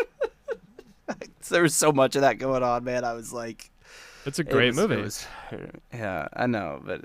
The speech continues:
Speaker 1: uh, Parasite's fucking, it, Parasite is pretty incredible. I think it's, um,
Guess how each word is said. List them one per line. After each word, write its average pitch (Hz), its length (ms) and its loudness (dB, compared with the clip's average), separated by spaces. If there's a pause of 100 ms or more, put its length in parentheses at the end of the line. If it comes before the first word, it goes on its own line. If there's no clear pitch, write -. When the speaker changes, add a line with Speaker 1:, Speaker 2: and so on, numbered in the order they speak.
Speaker 1:
uh, - 160 -14
Parasite's - 460 -12
fucking, - 340 -12
it, - 200 -4
Parasite 208 400 2
is 101 180 -10 (300)
pretty 101 180 -6
incredible. 92 400 -8
I 113 100 2
think 233 200 2
it's, 233 200 -2 (520)
um, 165 640 6